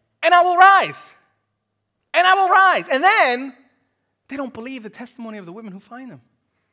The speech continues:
You know, oftentimes people think that back then, uh, these guys were, uh, just,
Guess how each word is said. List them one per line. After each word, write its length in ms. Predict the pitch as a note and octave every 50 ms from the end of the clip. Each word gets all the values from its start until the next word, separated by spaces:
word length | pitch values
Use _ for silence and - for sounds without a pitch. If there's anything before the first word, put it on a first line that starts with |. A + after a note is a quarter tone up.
| _ _ _ _ _ _ _ _ _ _ _ _
You 60 | - F#3
know, 80 | G3+
oftentimes 540 | G#3 G#3 A3+ G#3+ G3+ - G3 F3+ E3+ E3 D#3+
people 320 | E3 F#3 F#3+ F#3 - E3
think 300 | D#3 - - D#3+ D#3+ D#3
that 340 | - E3 D3 C#3+ - - F3+
back 240 | D#3 F3 F3+ F#3+ - - D3
then, 560 | D3 E3+ E3+ D3 B2+ A2+ A2+ C#3+ G3+ A#3 B3 - _ _ _ _ _ -
uh, 300 | - D3+ C#3+ C#3+ C#3+ C#3+
these 240 | D#3 D3 E3 E3 D3+
guys 300 | - F#3+ D#3+ D#3 D3+ C3+
were, 420 | C#3+ C#3 C3+ C3+ C#3 D3 D3 C#3+ D3
uh, 20 |
just, 240 | D#3+ D#3 F3 D#3+ _